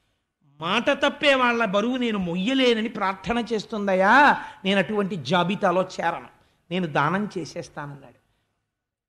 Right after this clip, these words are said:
శుక్రాచార్యుడు అన్నాడు, "అమృతం తాగిన వాళ్ళని ఓడిపోయేటట్టుగా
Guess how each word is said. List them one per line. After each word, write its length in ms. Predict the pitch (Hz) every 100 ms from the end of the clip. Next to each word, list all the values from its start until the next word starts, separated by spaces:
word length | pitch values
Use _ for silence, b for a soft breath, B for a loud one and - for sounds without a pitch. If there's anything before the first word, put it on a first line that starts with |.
| _ _ _ _ _
శుక్రాచార్యుడు 680 | 147 165 170 170 180 175 170
అన్నాడు, 600 | 160 165 160 170 233 202 - b b b
"అమృతం 520 | 135 208 285 302 311 320
తాగిన 380 | 311 302 277 285
వాళ్ళని 420 | 285 277 269 262
ఓడిపోయేటట్టుగా 1120 | 240 233 262 277 277 269 262 254 254 254 254